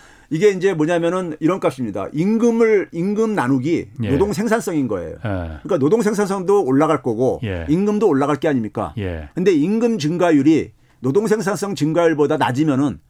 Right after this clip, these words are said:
Speaker 1: 전체 증가율은 낮아질 수밖에 없죠.
Speaker 2: 음, 예,
Speaker 1: 그렇죠?
Speaker 2: 예, 예.
Speaker 1: 그런 점에서 이제 우리나라 같은 경우가 이제 그러니까 상대적으로 생산성 증가율보다도 임금 증가율은 낮았던 거예요.
Speaker 2: 임금 없는 성장이었구만요.
Speaker 1: 그렇죠.
Speaker 2: 아.
Speaker 1: 그게 그 패턴이 과거에도 그랬는데
Speaker 2: 예.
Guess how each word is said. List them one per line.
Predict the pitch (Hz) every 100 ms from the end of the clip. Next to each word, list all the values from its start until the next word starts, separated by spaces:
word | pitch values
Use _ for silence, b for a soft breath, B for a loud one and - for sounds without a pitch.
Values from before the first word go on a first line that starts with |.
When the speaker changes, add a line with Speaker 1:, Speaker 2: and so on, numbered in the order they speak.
| _
Speaker 1:
전체 | - 156 180
증가율은 | 160 165 170
낮아질 | 151 139
수밖에 | 135 127 127
없죠. | 107 - 76 117
Speaker 2:
음, | 98 92 87 113
예, | 98
Speaker 1:
그렇죠? | 90 - 175
Speaker 2:
예, | 113 190 113
예. | 92
Speaker 1:
그런 | 185 233
점에서 | 220 208 185
이제 | 190 180
우리나라 | 151 196
같은 | 185 175 160
경우가 | 156 147 165
이제 | 143
그러니까 | 156 135 143
상대적으로 | 175 196 175 143 151 190 247 b
생산성 | - 214 202 180 196
증가율보다도 | - 147 151 135 120 110 117 117 - _ -
임금 | 156 190 185
증가율은 | 156 147
낮았던 | 151 117 147 127
거예요. | 95 - - b b b b b
Speaker 2:
임금 | 123 147 160
없는 | 156 139 139
성장이었구만요. | 127 156 143 123 101 - 92 87 120
Speaker 1:
그렇죠. | 147 135 98
Speaker 2:
아. | 101 78 - _ _
Speaker 1:
그게 | - 220 214
그 | - 233
패턴이 | 240 240 202 185 185 98
과거에도 | 131 190 233 214
그랬는데 | 175 151 127 143 151 -
Speaker 2:
예. | 104 87